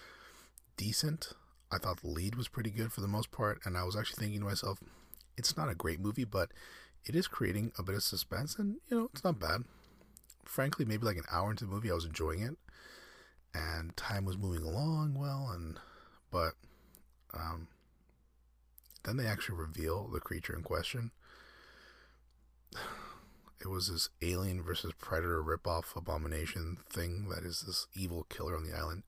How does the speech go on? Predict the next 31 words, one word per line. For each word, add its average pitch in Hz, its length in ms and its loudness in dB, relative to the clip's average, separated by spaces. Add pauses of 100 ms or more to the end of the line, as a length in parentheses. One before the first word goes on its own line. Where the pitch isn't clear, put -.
and 82 140 -4
it 87 60 -10
just - 460 -4 (320)
ruined 82 480 0 (1080)
the 95 80 -2
film. 82 320 -2 (440)
It 98 140 -6
just - 380 -2
ruined 76 300 0
it. - 100 -6 (720)
First - 300 2
off, - 200 2 (800)
the 104 100 -2
thing 165 360 6
looks 92 280 2
like 90 200 4
something 95 280 0
from 85 220 -2
a 82 60 -2
high 90 260 0
school 85 300 0
production 82 440 0
set, - 280 -4 (840)
and 92 120 -2
not 104 160 4
a 113 40 0
very 101 160 0
good 82 220 0
one 78 120 0
at 80 100 -6
that. - 180 -8